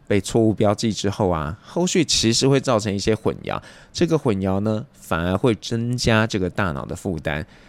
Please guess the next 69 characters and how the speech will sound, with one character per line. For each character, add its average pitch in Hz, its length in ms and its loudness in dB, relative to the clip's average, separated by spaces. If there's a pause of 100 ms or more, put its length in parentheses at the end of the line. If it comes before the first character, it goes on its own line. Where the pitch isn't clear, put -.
(380)
那 165 60 2
如 143 220 6
果 135 240 4
啊， 123 240 4
你 117 140 -2
说 143 180 2
你 131 140 2
没 107 160 2
做 147 160 2
标 135 200 2
记， 139 320 0 (300)
大 208 140 -4
脑 156 140 0
它 175 100 0
其 190 220 -2
实 180 100 -2
会 190 160 4
主 110 200 0
动 147 160 2
想 131 120 0
要 127 80 2
找 90 200 0
答 98 140 0
案 127 200 -2
呢， 120 180 -2 (240)
也 98 140 -4
会 131 140 -2
默 170 320 0
默 165 260 2
地 120 160 2
去 - 180 -2
耗 113 320 4
损 92 280 0
你 85 100 -8
的 82 100 -6
资 101 280 -6
源。 80 280 -2 (680)
当 104 160 0
然 95 180 2
啦， 85 320 0
如 104 160 2
果 110 160 0
你 98 120 -4
愿 107 200 2
意 104 40 -4
扩 123 300 0
充 113 220 0
自 107 140 0
己 95 100 2
的 85 80 2
情 80 180 -6
绪 95 200 -2
经 98 200 -4
验， 104 200 0 (400)
让 170 160 2
自 175 160 2
己 139 60 4
的 120 60 6
情 113 220 -2
绪 147 100 0
标 123 240 0
签 117 240 -2
呢 113 220 0 (120)
是 - 200 -4
比 135 220 0
较 135 160 2
细 147 320 2
微 87 240 2
的 78 260 0